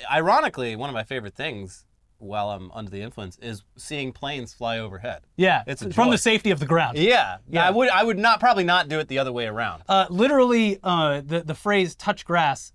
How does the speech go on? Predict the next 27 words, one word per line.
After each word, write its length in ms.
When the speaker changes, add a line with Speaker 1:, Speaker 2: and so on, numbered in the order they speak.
Speaker 2:
is, 300
should 180
be 120
necessary 840
Speaker 1:
Yeah, 400
Speaker 2:
during 200
Speaker 1:
you 40
don't 160
Speaker 2:
any, 80
Speaker 1:
wanna 220
Speaker 2:
uh, 160
Speaker 1:
be 60
in 100
a, 400
in 120
a, 80
yeah, 180
cockpit 480
is 120
just 240
not, 300
<laughs> 220
not 200
the 80
place. 400
Too 160
many, 400